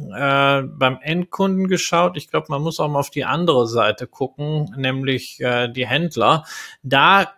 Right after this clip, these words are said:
krieg ich das irgendwie in meiner Bubble, in der ja auch so ein paar Reseller sind, äh, in der letzten Zeit häufiger mit, dass man sich über PayPal beschwert, dass die Abwicklung nicht richtig funktioniert, dass Gelder,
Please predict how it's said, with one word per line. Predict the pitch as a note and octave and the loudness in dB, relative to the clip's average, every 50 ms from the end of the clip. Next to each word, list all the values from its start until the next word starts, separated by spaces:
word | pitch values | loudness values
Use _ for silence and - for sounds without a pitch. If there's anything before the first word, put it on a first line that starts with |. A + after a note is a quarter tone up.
| _ _ _ _ C#3+ | _ _ _ _ -10
krieg | - - D3+ E3 D#3+ - - | -4 -2 0 0 -2 -2 -4
ich | - G#3 F#3 - - | -2 -2 -2 0 2
das | - G3+ G3+ F#3+ - | 2 2 2 2 0
irgendwie | - - F3+ F#3 F#3 F#3 F3 D3 D#3+ F3 F3 F3+ | 0 0 2 2 2 0 0 0 0 0 0 0
in | - E3 D#3 | 0 -2 -2
meiner | D3+ C#3+ C#3+ D#3 E3 E3+ D#3+ D3+ | 0 0 0 0 0 0 -2 -2
Bubble, | C3+ B2 C#3 C3+ D3 E3+ F3 F3 E3 D#3 | -2 0 0 0 0 0 0 0 0 0
in | D3 D3 C3+ | -2 -4 -2
der | C#3 C#3+ D3+ | -2 0 0
ja | D3 C#3+ B2+ | 0 0 0
auch | - C3 D3 | -2 -2 -4
so | - - D#3 | -6 -8 -10
ein | D3+ D3 | -10 -6
paar | - D3 C#3 | -2 0 0
Reseller | C3+ C3+ C#3 D#3 F3 E3 - - - - D#3+ D3+ D#3 D3+ D3+ C#3+ | 0 0 0 -2 -2 -4 -4 -4 -2 -2 0 0 0 -2 -2 -2
sind, | B2+ C#3 D3+ D3 D3+ D#3 D3+ - - - - C#3+ | -2 -4 -4 -2 -4 -4 -6 -6 -10 -12 -12 -10
äh, | B2 B2 - | -12 -10 -10
in | - D3 C#3 | -8 -4 -2
der | C3+ C3 | -2 0
letzten | B2+ C3+ C#3+ C#3 - - - D3+ C3+ | 0 0 -2 -2 -4 -10 -12 -12 -10
Zeit | - - C#3+ C3+ C3+ C3 - | -4 -2 0 0 0 0 0
häufiger | C#3 D3 E3 D#3 D#3+ - E3 D3 D3+ C#3 | 0 2 2 0 -2 -6 -4 -2 -2 -2
mit, | C3+ C3 C3+ C#3+ C#3+ - - | -2 -2 -2 -2 -2 0 0
dass | C#3 C3+ - - - | 0 0 0 -2 -6
man | D3 C3+ C3+ C3 | -4 -4 -4 -4
sich | A#2+ C#3+ C3 - - _ | -4 -6 -8 -8 -8 _
über | - F3 E3+ D3+ D3 D3 C#3+ C3 - | -4 -2 0 2 4 4 4 4 0
PayPal | - - D3 D3+ D#3+ D#3 - - D3+ C#3 C3+ C3+ C3+ C#3 C#3 C3+ | -4 -6 -6 -4 -6 -6 -2 2 4 6 6 8 6 6 4 2
beschwert, | C3+ C#3 C3+ - - - C3+ C#3+ C#3+ D3+ D3+ D3+ D3 - - | -2 -4 -4 -4 -4 -6 -2 -2 0 2 2 0 0 2 0
dass | C#3 C3+ - - | 0 0 -2 -6
die | - - - | -12 -12 -10
Abwicklung | D3+ D#3 - - E3 D#3 D3+ - D3+ C#3+ C#3 | -10 -10 -6 -4 -4 -4 -2 -2 -4 -4 -2
nicht | C#3+ C3+ - - | -2 -4 -4 -4
richtig | C#3+ C#3+ - - E3 - - | -6 -6 -6 -6 -10 -12 -10
funktioniert, | - D3 C#3+ - - - E3+ D#3+ D3 D3 D#3+ D#3+ D#3 D3+ D#3 | -8 -8 -8 -6 -6 -6 -4 -2 -2 -2 0 0 -2 0 0
dass | F3+ E3+ D#3+ - - _ - | 0 0 0 0 -4 _ 0
Gelder, | D3 D3+ E3 E3+ E3 E3 D#3+ D3+ - | 4 4 6 6 6 6 6 6 4